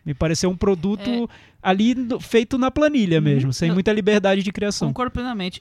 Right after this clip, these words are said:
Speaker 2: É, depois do dois, que acho que o terceiro veio muitos anos depois, eu, todos os filmes que eu,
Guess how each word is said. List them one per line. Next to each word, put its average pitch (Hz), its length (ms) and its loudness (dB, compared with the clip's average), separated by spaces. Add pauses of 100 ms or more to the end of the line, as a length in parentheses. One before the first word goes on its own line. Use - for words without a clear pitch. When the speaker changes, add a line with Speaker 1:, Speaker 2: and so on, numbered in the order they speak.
Speaker 2:
É, 165 500 -4
depois 269 400 0
do 208 80 -6
dois, 185 360 -4
que - 120 -14
acho 160 180 -10
que - 100 -12
o 151 120 -10
terceiro 170 320 -8
veio 165 220 -6
muitos 156 460 -8
anos 147 200 -6
depois, 156 600 -6 (600)
eu, 190 240 -6 (280)
todos 233 360 -8
os 196 140 -8
filmes 175 500 -10
que - 140 -10
eu, 156 240 -6